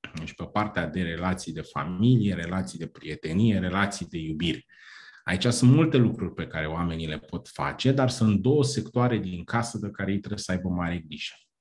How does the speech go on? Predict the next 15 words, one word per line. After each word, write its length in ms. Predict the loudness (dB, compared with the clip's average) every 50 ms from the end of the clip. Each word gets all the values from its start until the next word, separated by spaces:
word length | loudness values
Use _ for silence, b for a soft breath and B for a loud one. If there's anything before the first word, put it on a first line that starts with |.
| _ _ _
Unul 360 | 2 4 6 8 8 6 6
dintre 300 | 4 0 0 0 0 0
ele 200 | 2 2 4 4
e 60 | 2
sud-estul, 600 | 2 0 -2 -2 -2 -2 -2 -4 -8 -16 _ _ _
acolo 400 | -16 -16 -16 -10 _ -6 -6 -6
unde 220 | -6 -6 -8 -8 -8
e 120 | -10 -8 _
patru 580 | -4 -4 -4 -4 -2 0 2 2 2 0 -6 B B B B B B B B
și 140 | -4 -2 2
care 200 | 2 4 4 4
e 40 | 4
și 160 | 2 0 -2
steaua 360 | -4 -2 0 2 2 2 2
romantismului. 800 | 2 2 0 0 0 -2 -4 -4 -6 -8 -8 -10 _ _ -20 -20